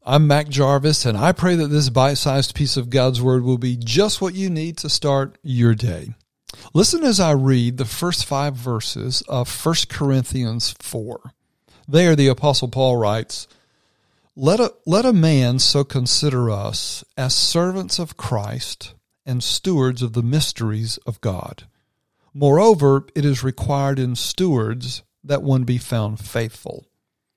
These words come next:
But with me, it is a very small thing that I should be judged by you or by a human court. In fact, I do not even judge myself.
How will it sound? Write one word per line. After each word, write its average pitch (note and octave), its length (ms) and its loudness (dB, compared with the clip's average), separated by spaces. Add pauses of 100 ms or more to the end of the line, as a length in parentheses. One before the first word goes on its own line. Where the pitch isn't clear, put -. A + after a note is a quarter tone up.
(320)
But D3 120 0
with E3+ 260 2
me, C#3+ 380 4 (340)
it D#3 100 0
is B2 140 6
a C3+ 60 4
very D3+ 240 2
small C#3 400 0
thing C3 380 0
that A#2 160 0
I A#2 260 0 (160)
should B2+ 240 -2
be A#2 140 -2
judged A#2 640 0
by A#2+ 220 0
you B2 580 0 (240)
or D3 160 4
by C3 260 2
a B2+ 40 0
human C#3+ 360 -2
court. - 460 -8 (160)
In C#3 140 2
fact, D3+ 400 -4 (360)
I E3 120 0
do C#3 100 2
not B2 220 2
even D3 260 0
judge C3+ 400 -2
myself. - 640 -4